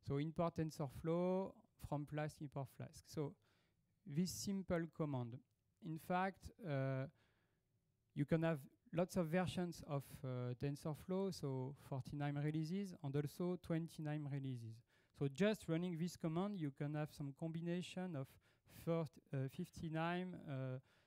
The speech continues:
by, uh, twenty-eight, so one thousand combination. But if you look after the dependencies, uh, of, uh, Flask, not Flash, uh, you will find that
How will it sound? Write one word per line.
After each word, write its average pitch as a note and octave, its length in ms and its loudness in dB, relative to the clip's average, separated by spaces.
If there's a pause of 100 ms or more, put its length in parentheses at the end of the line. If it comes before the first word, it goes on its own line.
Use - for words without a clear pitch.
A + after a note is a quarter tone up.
(160)
by, C3+ 200 2
uh, B2+ 600 0 (160)
twenty-eight, D#3 640 0
so C3 440 -2
one D#3 200 4
thousand D#3 460 0
combination. C#3 480 -2 (800)
But D#3 140 2 (100)
if C4+ 240 2
you G#3 80 4
look F#3+ 220 4
after D#3+ 500 2
the C3+ 80 0
dependencies, E3+ 1040 -2 (360)
uh, C3+ 40 -4 (960)
of, C#3 140 0 (100)
uh, C3 160 -2 (120)
Flask, E3 300 -2
not B2 180 -8
Flash, - 280 -10 (360)
uh, C#3+ 600 2 (260)
you E3 120 2
will F3 260 6
find F3 340 2
that C#3+ 220 4